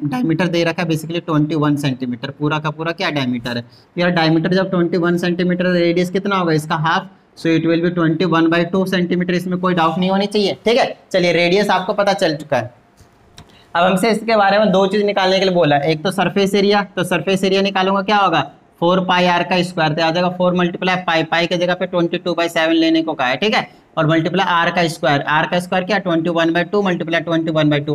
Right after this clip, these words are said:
आर का square मतलब टू बार multiply कर दीजिए। ठीक है, solve कर दीजिए, दो दूनी चार से चार को उड़ा दीजिए, सात या इक्कीस हो जाएगा। ठीक है, बाईस या छियासठ, छियासठ मल्टीप्लाई इक्कीस, इसको multiply कर देते हैं, सिक्सटी सिक्स, ये आ जाएगा सिक्सटी सिक्स, सिक्सटी, छः दूना बारह, एक सौ बत्तीस, एक सौ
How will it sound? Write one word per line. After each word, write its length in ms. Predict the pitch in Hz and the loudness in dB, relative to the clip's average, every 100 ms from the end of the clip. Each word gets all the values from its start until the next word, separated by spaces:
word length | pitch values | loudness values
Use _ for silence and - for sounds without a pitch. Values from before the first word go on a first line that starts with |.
| 147 | 0
आर 180 | 156 175 | 0 0
का 160 | 190 | -2
square 320 | 185 190 185 190 | -2 0 0 2
मतलब 200 | 202 196 | -2 0
टू 120 | 180 | 0
बार 140 | 175 | 2
multiply 400 | 170 160 165 165 | 2 -2 0 0
कर 140 | 156 147 | 0 -2
दीजिए। 220 | 135 147 | 0 0
ठीक 160 | 233 | 0
है, 140 | 202 123 - _ | 0 -2 -12 _
solve 220 | - 196 180 | 0 0 2
कर 140 | 156 | 0
दीजिए, 220 | 131 127 - _ _ 143 | 0 -4 -8 _ _ 0
दो 180 | 170 185 | 2 2
दूनी 180 | 196 196 | 2 2
चार 280 | 190 175 | 0 0
से 120 | 185 185 | 0 0
चार 260 | 180 175 | 2 0
को 100 | 185 | 0
उड़ा 160 | 180 165 | 0 2
दीजिए, 220 | 147 156 | 2 0
सात 320 | 156 160 156 | 0 -2 -2
या 100 | 185 | 0
इक्कीस 380 | 175 170 185 180 | 0 0 -2 -2
हो 80 | 175 | 0
जाएगा। 280 | 147 131 135 | 0 0 0
ठीक 180 | 233 226 | 0 0
है, 80 | 156 - _ - | -2 -8 _ -4
बाईस 280 | 151 170 180 | 0 0 0
या 100 | 196 190 | -2 -2
छियासठ, 640 | - 175 165 - 226 220 | 0 0 0 0 -2 -2
छियासठ 380 | 185 160 151 180 | 0 0 0 -2
मल्टीप्लाई 540 | 170 160 175 170 165 | -2 -4 -4 0 0
इक्कीस, 300 | 151 165 156 | 0 -2 -2
इसको 200 | 160 - | -4 -2
multiply 420 | 170 160 156 175 | -2 -2 0 0
कर 160 | 170 175 | 0 0
देते 220 | 175 185 | -2 0
हैं, 220 | 220 220 - _ | -2 -2 -12 _
सिक्सटी 320 | - 170 185 | -6 -2 0
सिक्स, 280 | 180 208 208 | 0 -2 0
ये 60 | 185 | 2
आ 100 | 165 | 2
जाएगा 180 | 165 170 | 2 -2
सिक्सटी 320 | 170 165 190 | -4 -2 -2
सिक्स, 220 | 180 190 | -2 -2
सिक्सटी, 280 | 190 156 170 | -4 -2 -2
छः 220 | 156 165 165 | 0 0 0
दूना 200 | 185 180 | 0 2
बारह, 300 | 160 165 180 | 2 2 2
एक 140 | 180 | 0
सौ 120 | 180 156 | -2 -2
बत्तीस, 400 | 143 - 147 151 | -2 0 -2 -2
एक 140 | 147 | -2
सौ 200 | 202 240 | 0 0